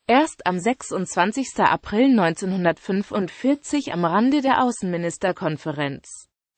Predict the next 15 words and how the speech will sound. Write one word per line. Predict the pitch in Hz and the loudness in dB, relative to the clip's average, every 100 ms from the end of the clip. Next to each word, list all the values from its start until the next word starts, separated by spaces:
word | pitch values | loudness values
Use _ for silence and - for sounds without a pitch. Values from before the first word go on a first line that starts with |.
| - | 0
Dort | 226 214 | 0 0
teilte | - 214 269 277 | 0 4 4 2
der | 214 170 | 0 0
stellvertretende | - 214 285 - 185 - 196 175 175 165 | 0 0 0 0 -4 -2 -2 -2 -2 -2
sowjetische | 165 156 170 220 220 196 175 | -2 0 0 0 -2 0 2
Außenminister | 214 302 - 202 180 165 - 190 160 | 2 0 0 -2 0 -4 -4 -2 2
Ryschinsky | 156 160 - 185 160 - 202 185 | 2 0 0 0 -2 -4 -4 0
seinen | 170 165 170 | 0 0 0
britischen | 208 254 294 269 269 | -2 -2 -2 -2 -4
und | - 277 - | 0 -2 0
amerikanischen | 185 180 180 - 180 202 254 - 262 | 0 2 0 0 0 2 2 0 -4
Amtskollegen | 180 170 - - 156 156 175 196 | -4 -6 -8 -4 -2 0 0 2
nur | 175 | 4
beiläufig | 196 269 240 160 160 180 - | 6 6 6 4 4 0 0
mit, | 208 - - | 0 0 -8